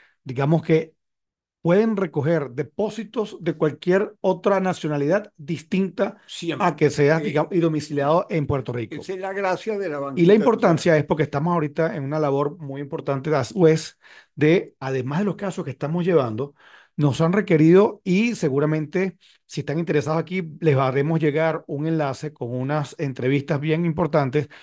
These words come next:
Speaker 1: para que nos den información sobre, principalmente,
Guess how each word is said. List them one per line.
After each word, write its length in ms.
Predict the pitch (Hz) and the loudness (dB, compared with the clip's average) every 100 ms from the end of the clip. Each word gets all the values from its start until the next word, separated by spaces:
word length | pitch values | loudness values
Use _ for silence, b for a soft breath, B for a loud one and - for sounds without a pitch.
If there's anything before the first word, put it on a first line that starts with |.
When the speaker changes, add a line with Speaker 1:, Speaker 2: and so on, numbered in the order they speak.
| B B _ | B B _
Speaker 1:
para 260 | 165 165 | 2 2
que 320 | 156 165 165 311 | 2 2 2 0
nos 260 | 185 165 160 | -2 2 2
den 160 | 226 | 2
información 800 | 247 196 147 135 - 165 180 208 269 | 2 0 -2 -6 0 0 0 -6 -12
sobre, 420 | - 160 190 269 | -2 -2 -2 -8
principalmente, 800 | - 143 143 151 175 180 226 | -14 -12 -10 -6 -4 -2 -4